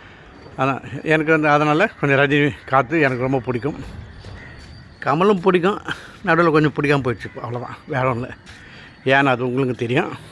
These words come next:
அதான் விஷயம். கமல் பத்தி பேசணும்ல, ஓகே. மத்தபடி ஜாலியா இருப்போம், ஹாப்பியா இருப்போம்.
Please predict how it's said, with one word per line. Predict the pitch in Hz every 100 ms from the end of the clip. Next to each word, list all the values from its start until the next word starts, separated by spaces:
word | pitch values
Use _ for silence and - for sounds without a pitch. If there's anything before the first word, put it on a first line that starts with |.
| - 151
அதான் | 120 117
விஷயம். | - - - - - - - - - - -
கமல் | 127 135
பத்தி | 113 110
பேசணும்ல, | 120 117 107 107 131 151 - - -
ஓகே. | 147 - - - - - - - - - - - - -
மத்தபடி | 139 123 143 196 - - - - - - - - - - 147
ஜாலியா | 127 135 131
இருப்போம், | - 156 - - - - - - -
ஹாப்பியா | 127 123 127
இருப்போம். | - 175